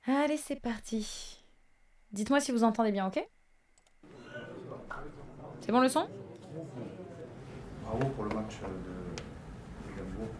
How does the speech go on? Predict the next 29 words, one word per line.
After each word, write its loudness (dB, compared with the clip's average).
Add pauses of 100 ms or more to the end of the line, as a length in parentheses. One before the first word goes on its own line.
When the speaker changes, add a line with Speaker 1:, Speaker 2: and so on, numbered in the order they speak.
(140)
Speaker 2:
Bravo -4
aux -6
finisseurs. -6 (2500)
Bravo -4
à -2
l'équipe, -6
bravo -2
au -8
staff 2 (140)
pour, -6
pour -4
l'avoir -8
fait -8
cette -8
semaine. -4 (1080)
Avec -4
cet -6
exploit, 2
parce -2
que -2 (480)
nous, 0
quand 2
on 2
va 2
en 0
conférence -2
de -4
presse -4
avec, -4